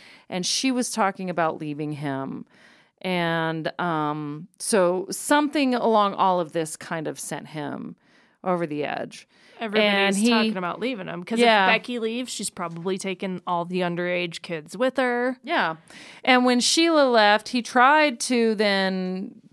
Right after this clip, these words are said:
Speaker 1: replace her with Loretta, but Loretta was, at that point, she was very independent.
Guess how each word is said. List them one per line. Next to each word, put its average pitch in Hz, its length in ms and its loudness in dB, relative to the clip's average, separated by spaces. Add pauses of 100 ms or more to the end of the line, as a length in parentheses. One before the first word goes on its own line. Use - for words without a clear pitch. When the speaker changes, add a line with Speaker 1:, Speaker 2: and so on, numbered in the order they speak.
(240)
Speaker 1:
replace 254 600 2
her 202 380 2
with 175 260 0
Loretta, 170 760 4
but 170 120 -2
Loretta 233 400 4
was, 196 300 -2
at 208 200 -4
that 185 160 0
point, 190 180 -8
she 220 100 -4
was 185 100 -4
very 214 280 0
independent. 214 680 2